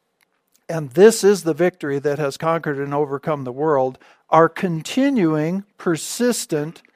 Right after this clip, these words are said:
faith." All right? So we don't want our faith shipwrecked. This is the victory that overcomes the world, our continuing, persistent faith in Jesus, the Son of God. All right? This is why the devil wants to shipwreck your faith.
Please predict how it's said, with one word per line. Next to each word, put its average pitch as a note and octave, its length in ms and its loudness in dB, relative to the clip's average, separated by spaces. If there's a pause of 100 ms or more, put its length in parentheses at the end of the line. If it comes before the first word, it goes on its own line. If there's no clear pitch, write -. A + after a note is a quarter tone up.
faith." F3+ 800 -2 (720)
All C3+ 100 -4
right? E3+ 400 0
So - 180 -6
we D3 120 0
don't D3+ 120 0
want F#3+ 180 2
our G3 100 2
faith G3 240 2
shipwrecked. C#3+ 720 -2
This E3+ 240 0
is G#3 200 -4
the A3+ 100 -4
victory G3+ 560 -2
that D3+ 320 2
overcomes E3+ 640 -2
the D#3+ 80 -10
world, E3+ 380 2
our C#3+ 140 0
continuing, F#3 920 -2 (320)
persistent F3+ 800 -2
faith E3+ 480 2
in C3+ 180 -6
Jesus, D#3 560 -4
the D#3 100 -8
Son C#3+ 420 -8 (100)
of C3 340 -10
God. F#2+ 460 -8 (400)
All D3 80 2
right? D3+ 200 0
This E3 220 -2
is E3+ 160 -10
why E3 140 0
the F3+ 100 -4
devil D3 280 -6
wants B2+ 280 -10
to G3+ 80 -14
shipwreck - 480 -12
your E3+ 80 -8
faith. B3 400 -6